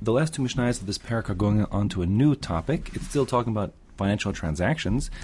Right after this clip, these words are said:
uh, but here, these last two Mishnayos are talking about the importance and the necessity to have, um, accuracy and tzedek in your commercial transactions, by which it's talking about,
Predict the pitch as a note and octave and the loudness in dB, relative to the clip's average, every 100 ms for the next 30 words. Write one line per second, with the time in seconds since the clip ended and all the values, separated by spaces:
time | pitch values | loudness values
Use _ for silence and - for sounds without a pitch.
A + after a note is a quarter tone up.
0 | - - G2+ - D#3 D#3+ D#3 A#2 G#2+ C3+ | -12 -4 -4 -2 2 2 2 2 2 0
1 | - A#2+ A#2 A#2+ A2+ F#2 G#2+ G2+ - F2+ | 0 -2 0 0 -2 -4 -2 0 0 0
2 | F#2 E2+ F#2 F2 - B2+ B2+ A2 G#2 - | 0 -2 -2 -4 -2 -2 0 -2 -2 -6
3 | - F#2+ F2 D#2+ - A#2 - F#2 - F2 | -8 -4 -2 -2 0 -2 0 -4 -2 0
4 | F#2 F2 - - - - - - - E2+ | 0 0 -4 -20 -20 -20 -20 -14 -4 0
5 | F2 E2 - - - - - - - - | 2 0 -4 -16 -20 -20 -20 -20 -16 0
6 | A#2+ C3 - G#2+ - A2 A2 B2 - F#2+ | 4 4 4 2 2 2 2 0 -2 0
7 | F2+ F#2 E2+ - - - B2+ G#2+ F#2+ - | 2 0 -2 -10 -2 4 4 4 0 -2
8 | - - A2+ G#2+ E2+ G2 F#2 F#2+ G#2 F2+ | -18 -2 2 2 2 -2 0 -2 -2 0
9 | E2+ E2+ A2 D3 - - - - - - | 0 0 0 -2 -2 -8 -12 -20 -20 -4
10 | F#2+ G2+ G2+ - - C#3+ C#3 A2+ G2+ G2+ | 0 0 0 -4 4 4 6 2 4 4
11 | G2+ | 2